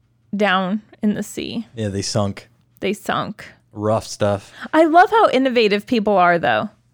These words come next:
Speaker 2: Yeah, dude, I'm all about that stuff. I think it's kinda scary. I don't have, uh, thalassophobia or anything like that. And
Speaker 1: You
Speaker 2: I'm
Speaker 1: don't
Speaker 2: not
Speaker 1: have
Speaker 2: really
Speaker 1: what?
Speaker 2: Thalassophobia. And I'm not really scared
Speaker 1: Wait,
Speaker 2: of, like,
Speaker 1: what's thassel-,
Speaker 2: open waters.
Speaker 1: thalassophobia?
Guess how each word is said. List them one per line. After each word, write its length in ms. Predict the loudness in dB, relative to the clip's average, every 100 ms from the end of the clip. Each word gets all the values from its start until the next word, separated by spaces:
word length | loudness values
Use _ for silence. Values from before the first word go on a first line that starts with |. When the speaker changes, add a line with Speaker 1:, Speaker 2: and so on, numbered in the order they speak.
| _
Speaker 2:
Yeah, 240 | -2 0 2
dude, 240 | 0 -2 -2
I'm 180 | 0 2
all 180 | 2 2
about 340 | -2 -4 -2
that 240 | -2 -2
stuff. 300 | -4 -4 -4 -2
I 140 | -2
think 240 | 0 -2
it's 220 | -2 -4 -6
kinda 240 | -4 -4
scary. 580 | -6 -4 -2 -2 -4 -8 _ -4
I 120 | 0
don't 160 | 0 0
have, 400 | -2 -2 -2 -4
uh, 220 | 0 0
thalassophobia 880 | 0 -2 -2 -2 -2 0 2 2 2
or 120 | 0
anything 320 | -2 -6 -8 -6
like 240 | -8 -2
that. 240 | 0 0
And 80 | 2
Speaker 1:
You 80 | 2
Speaker 2:
I'm 60 | 2
Speaker 1:
don't 40 |
Speaker 2:
not 40 |
Speaker 1:
have 80 | 2
Speaker 2:
really 100 | 2
Speaker 1:
what? 420 | 2 2 0 -4 -6
Speaker 2:
Thalassophobia. 720 | -6 -4 -6 -2 -2 0 -4
And 100 | -2
I'm 80 | -2
not 120 | -2
really 160 | -2 -2
scared 380 | -4 0 2 2
Speaker 1:
Wait, 40 |
Speaker 2:
of, 100 | 0
like, 120 | 0
Speaker 1:
what's 220 | 0 -2 -8
thassel-, 280 | -10 -4
Speaker 2:
open 220 | -2 -2 -2
waters. 380 | -4 -4 -8
Speaker 1:
thalassophobia? 1080 | -12 -16 -18 -18 -18 -18 -16 -16 -16 -18